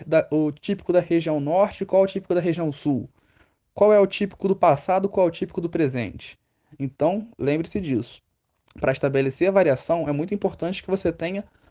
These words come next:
não apenas um, mas dois pontos de observação, para que você possa estabelecer entre eles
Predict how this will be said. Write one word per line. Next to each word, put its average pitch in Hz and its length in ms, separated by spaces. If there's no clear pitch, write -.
não 165 100
apenas 202 440
um, 127 160
mas 139 260
dois 147 280
pontos 190 300
de - 80
observação, 196 640
para 147 160
que 160 100
você 175 200
possa 127 260
estabelecer 165 500
entre 196 240
eles 175 340